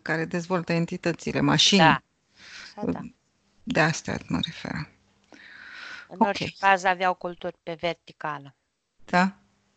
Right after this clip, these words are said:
Speaker 2: Pe verticală, parcă și, deci, vedeam culturile așa, știi?
Speaker 1: Mm.
Speaker 2: Deci nu erau la picioarele noastre, erau așa.
Speaker 1: Pe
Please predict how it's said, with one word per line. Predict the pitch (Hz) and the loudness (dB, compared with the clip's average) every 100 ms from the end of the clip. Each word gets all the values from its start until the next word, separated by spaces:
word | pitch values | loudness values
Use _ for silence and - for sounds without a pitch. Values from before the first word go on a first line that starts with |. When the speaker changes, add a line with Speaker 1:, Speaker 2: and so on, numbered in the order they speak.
| _ | _
Speaker 2:
Pe | - 170 | -4 -2
verticală, | 165 175 - 190 220 226 214 | 0 -2 -4 -6 -2 -2 -2
parcă | 196 208 202 202 | 2 2 2 -6
și, | 190 - 190 | -6 -6 -2
deci, | 190 185 - - - _ | -2 -2 -8 -12 -20 _
vedeam | - 202 202 220 214 | -4 0 6 6 4
culturile | 214 202 214 202 196 | -6 -4 -4 0 2
așa, | 190 - 202 - _ | 2 0 -2 -8 _
știi? | - - 220 _ _ _ _ | -14 -12 -12 _ _ _ _
Speaker 1:
Mm. | 175 170 | 0 4
Speaker 2:
Deci | 202 196 | 4 4
nu | 226 | 4
erau | 226 220 202 175 | 6 8 8 6
la | 175 180 180 | 4 6 4
picioarele | - - 180 156 151 | 0 0 2 2 -4
noastre, | 156 156 151 - | -8 -8 -8 -8
erau | 170 196 196 | -4 0 0
așa. | 190 - 156 _ _ _ _ _ _ - - | 0 -4 -10 _ _ _ _ _ _ -20 2
Speaker 1:
Pe | - 214 208 202 | 6 8 10 8